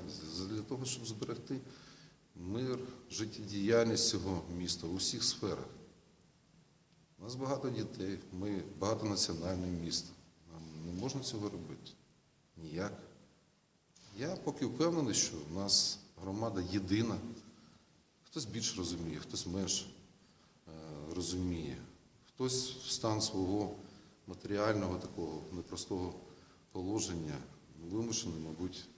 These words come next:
якісь отримати невеликі копійки, йти, не знаючи чого. Ну, сьогодні прозвучало, я не буду коментувати.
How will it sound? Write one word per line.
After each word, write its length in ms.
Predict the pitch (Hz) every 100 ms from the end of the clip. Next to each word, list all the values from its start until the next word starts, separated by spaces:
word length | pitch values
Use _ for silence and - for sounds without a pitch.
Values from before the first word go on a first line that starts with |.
| -
якісь 320 | - - -
отримати 480 | - - 90 80 - 80
невеликі 460 | 82 85 85 85
копійки, 580 | 80 80 - 107 107 76
йти, 380 | 76 - 101 92 - - - - -
не 60 |
знаючи 440 | 78 92 95 85 -
чого. 440 | - 82 82 90 - - - - - - - -
Ну, 60 | 113
сьогодні 260 | 123 113
прозвучало, 540 | 104 - 98 98 123 98
я 80 | 85
не 80 |
буду 220 | 85 85 85
коментувати. 720 | 85 85 85 85 104 101